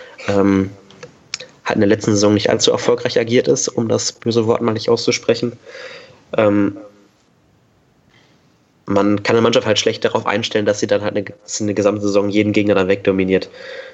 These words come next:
Es sind dann so viele Sachen, wie man, ähm, wie weit, wie breit man zum Beispiel aufschiebt mit den Flügelspielern, wie,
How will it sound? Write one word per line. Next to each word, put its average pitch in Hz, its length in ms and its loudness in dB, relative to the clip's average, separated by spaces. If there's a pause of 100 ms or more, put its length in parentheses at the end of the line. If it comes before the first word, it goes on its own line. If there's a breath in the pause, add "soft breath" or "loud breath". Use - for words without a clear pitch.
Es - 100 -6
sind 120 100 2
dann 101 120 2
so 104 60 0
viele 120 200 0
Sachen, 101 500 -2
wie 110 100 0
man, 104 440 2 (460)
ähm, 95 400 2 (500 loud breath)
wie - 160 -4
weit, - 320 0
wie 117 60 2
breit 104 340 0
man 104 140 2
zum 107 100 -8
Beispiel 101 260 0
aufschiebt - 440 -2
mit 104 80 0
den 101 100 0
Flügelspielern, 101 720 0
wie, 98 240 2